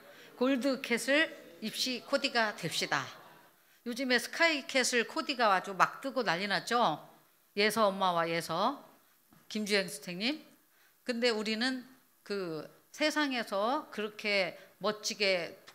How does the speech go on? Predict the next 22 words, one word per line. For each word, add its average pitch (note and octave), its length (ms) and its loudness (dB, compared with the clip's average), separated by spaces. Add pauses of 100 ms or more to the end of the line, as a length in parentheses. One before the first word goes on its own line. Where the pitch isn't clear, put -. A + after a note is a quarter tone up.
부러워하는 G3 640 2
그러한 G3 500 -4 (800)
그 E3+ 460 -8 (280)
스카이캐슬 C4+ 760 -2
이야기가 F#3 460 -2
아니고 D3+ 280 -8
우리는 F3+ 440 -6 (500)
한 D#4 200 -4
차원 C#4+ 340 0
더 F3+ 200 -4
뛰어넘은 G3 520 -6
골드캐슬의 G#3+ 1000 -4 (260)
입성에 G3+ 480 -4
대한 E3 260 -6
이야기를 E3+ 500 -6
여러분이, E3+ 640 -4 (320)
아, - 280 -18 (100)
전도하는 G3+ 520 0
방법에 F#3 440 -2
대해서 D#3 260 -8
배우는 E3 360 -6
겁니다. C3+ 460 -12